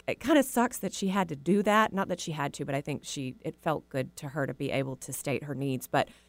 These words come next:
um, because some people weren't really showing up in ways that were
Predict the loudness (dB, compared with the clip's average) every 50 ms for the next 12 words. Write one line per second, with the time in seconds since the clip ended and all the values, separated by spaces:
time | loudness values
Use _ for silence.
0 | _ _ _ 4 4 6 6 4 2 -2 -6 -8 -2 0 0 0 0 0 -4 -6
1 | -6 -6 -8 -10 -8 -8 -6 -4 -4 -6 -6 -8 -8 -6 -4 -4 -2 -4 -6 -8
2 | -10 _ _ -10 -6 -2 0 2 2 2 0 0 -2 -2 -4 -4 -4 -4 -4 -4
3 | -2 -2 0 0 -2 -2 -4 -4 -2 -2 -4 -4